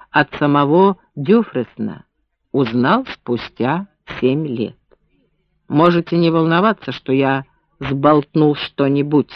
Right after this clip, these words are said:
говорил Энди Нортону тихим, мягким голосом. "Информация о наших финансовых делах останется в тайне. Я буду нем, как рыба,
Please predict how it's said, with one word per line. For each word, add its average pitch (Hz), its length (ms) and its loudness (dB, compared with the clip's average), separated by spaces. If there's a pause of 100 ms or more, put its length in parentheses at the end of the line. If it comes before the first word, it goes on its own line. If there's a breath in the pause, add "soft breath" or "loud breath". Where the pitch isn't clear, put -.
(220)
говорил 139 500 0 (100)
Энди 131 360 0
Нортону 196 640 0 (280 soft breath)
тихим, 208 500 2
мягким 147 480 -2
голосом. 127 540 -6 (460)
"Информация 214 800 4
о - 20 4
наших 196 360 0
финансовых 180 760 2
делах 160 460 2 (200 loud breath)
останется 190 760 2
в - 80 -16
тайне. 135 560 -4 (360)
Я 143 240 4
буду 160 320 2
нем, 160 300 2
как 170 280 -4
рыба, 185 460 0